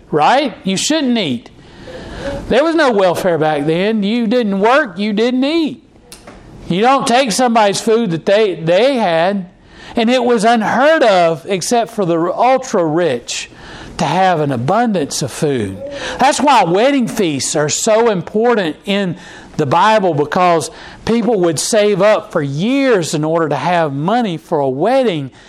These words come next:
because guess what? You fe-, fed everybody in the whole community for a whole week or more, two weeks, three weeks.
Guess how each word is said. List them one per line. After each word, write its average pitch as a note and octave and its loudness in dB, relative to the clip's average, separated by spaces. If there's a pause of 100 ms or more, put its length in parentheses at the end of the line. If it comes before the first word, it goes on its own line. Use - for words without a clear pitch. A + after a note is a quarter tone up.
(200)
because F3 0
guess A3 0
what? E3 0
You G#3 -2
fe-, B3+ -2
fed C#4 2
everybody G#3 2
in G3 0
the F#3 0
whole G#3 2
community G#3+ -4
for - -2
a D3 0
whole G3+ 2
week G3+ -2
or E3+ 0
more, D3 -2
two A#3 -2
weeks, F#3 -2
three B3 -2
weeks. B2 -6